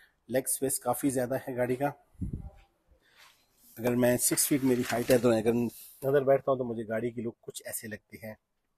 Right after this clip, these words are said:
बहुत आउट class। और इसका जो sunroof है वो double है, Easily यहाँ से जो है ये move हो जाता है, लेकिन अभी गाड़ी तो बंद है। लेकिन ये आउट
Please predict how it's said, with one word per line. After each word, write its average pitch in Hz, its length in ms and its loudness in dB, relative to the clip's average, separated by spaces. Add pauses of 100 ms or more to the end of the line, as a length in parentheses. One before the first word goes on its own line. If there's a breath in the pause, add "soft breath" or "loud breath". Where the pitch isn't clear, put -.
(3000)
बहुत 127 300 0
आउट 135 180 6 (300)
class। 143 240 2 (500 loud breath)
और 120 300 -2 (1120 loud breath)
इसका - 260 -6
जो 123 200 -4
sunroof 147 420 -2
है 143 80 2
वो 127 120 -2
double 127 300 -4
है, 139 140 -8 (1600 loud breath)
Easily 135 440 -4
यहाँ 120 260 -4
से 123 140 -6
जो 120 120 -10
है 113 80 -10
ये 113 100 -8
move 123 220 -2
हो 127 120 -4
जाता 120 220 -4
है, 117 60 0
लेकिन 110 200 -8
अभी 107 160 -12
गाड़ी 104 240 -10
तो 110 80 -12
बंद 117 200 -12
है। - 100 -18 (380 loud breath)
लेकिन 294 420 0 (500)
ये 117 160 -12
आउट 127 220 -2